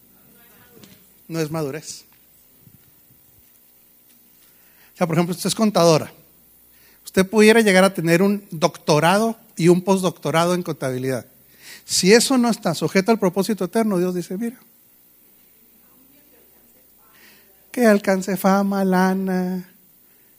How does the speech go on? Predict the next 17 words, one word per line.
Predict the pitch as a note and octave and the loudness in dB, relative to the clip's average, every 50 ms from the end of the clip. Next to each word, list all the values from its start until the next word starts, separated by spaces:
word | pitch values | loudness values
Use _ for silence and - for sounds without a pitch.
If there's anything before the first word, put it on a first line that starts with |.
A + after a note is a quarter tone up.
| _ _ _ | _ _ _
carros, | - F3+ F3 E3+ E3+ F3 F3+ F#3 E3+ E3 E3 - | 0 2 2 2 2 -2 -4 -8 -8 -10 -10 -12
casas." | - - F#3+ F3 F3+ E3+ E3 - G3 F#3 F3+ - - - - _ _ _ _ _ _ _ _ - - - _ _ _ _ _ _ _ _ _ | -4 -2 0 0 0 -2 -4 -8 -12 -12 -12 -14 -18 -20 -20 _ _ _ _ _ _ _ _ -20 -20 -20 _ _ _ _ _ _ _ _ _
Para | E3 D#3 D3+ D3+ D3 | 0 2 4 4 2
Dios | D3+ E3 E3+ E3+ | 2 2 0 0
no | F3+ F3 | -2 -4
tiene | - G3 F#3 F#3 F#3+ | -2 -2 -2 0 0
nada | F3+ F3 E3+ F3 F#3 F3+ | -2 -2 -4 -6 -6 -6
que | - D#3 | -4 -4
ver | C#3+ D3 D3+ | -4 -4 -4
con | - F3+ | -4 -2
las | F3 E3 D3 | -2 0 -2
riquezas | C#3+ C3 A#2+ - C#3 C3+ - E3 D3+ - | -2 -6 -6 -6 -8 -8 -8 -10 -10 -8
en, | F3+ D#3+ B2 A#2 - _ _ _ _ _ _ _ _ _ _ _ _ _ _ _ _ - _ _ _ _ _ _ _ - | -10 -10 -12 -14 -16 _ _ _ _ _ _ _ _ _ _ _ _ _ _ _ _ -20 _ _ _ _ _ _ _ -18
en | C3 B2+ | -18 -16
Cristo. | B2 D3 C#3 D3+ - - - _ _ _ _ _ _ _ - _ _ _ _ _ _ _ _ _ _ _ _ _ _ _ _ _ _ _ _ _ _ _ _ _ _ _ _ _ _ _ _ _ _ _ _ _ _ _ _ _ _ _ _ _ _ _ _ _ _ _ _ _ _ _ _ _ _ _ _ _ | -16 -16 -16 -16 -20 -20 -20 _ _ _ _ _ _ _ -20 _ _ _ _ _ _ _ _ _ _ _ _ _ _ _ _ _ _ _ _ _ _ _ _ _ _ _ _ _ _ _ _ _ _ _ _ _ _ _ _ _ _ _ _ _ _ _ _ _ _ _ _ _ _ _ _ _ _ _ _ _
Y | - D#3+ | 2 2
eso | D#3 C3+ - C4+ A#3 | 2 4 4 0 0